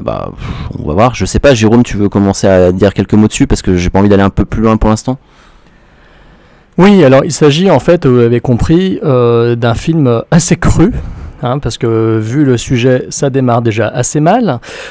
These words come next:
Speaker 2: Euh, ce que Tony ne vous a pas encore dit, c'est que, eh ben, en fait, euh, la demoiselle va essayer quand même de s'en sortir.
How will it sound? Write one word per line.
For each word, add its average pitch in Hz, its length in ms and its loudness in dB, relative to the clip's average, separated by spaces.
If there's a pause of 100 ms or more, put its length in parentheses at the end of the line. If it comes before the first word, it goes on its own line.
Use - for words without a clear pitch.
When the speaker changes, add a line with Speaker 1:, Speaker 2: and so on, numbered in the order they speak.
(140)
Speaker 2:
Euh, 135 540 2
ce - 140 -6
que 147 240 2
Tony 151 260 0
ne 143 80 2
vous 123 160 -2
a 127 80 2
pas 131 140 -2
encore 131 400 0
dit, 151 240 -2
c'est 127 180 -4
que, 117 1300 -2
eh 120 100 -8
ben, 120 80 -4
en 117 80 -4
fait, 139 300 -4
euh, 113 260 -2
la 113 160 -2
demoiselle 120 400 -2
va 120 140 -2
essayer 135 260 -2
quand 135 140 0
même 139 120 2
de 143 60 2
s'en 151 160 -2
sortir. 233 640 -4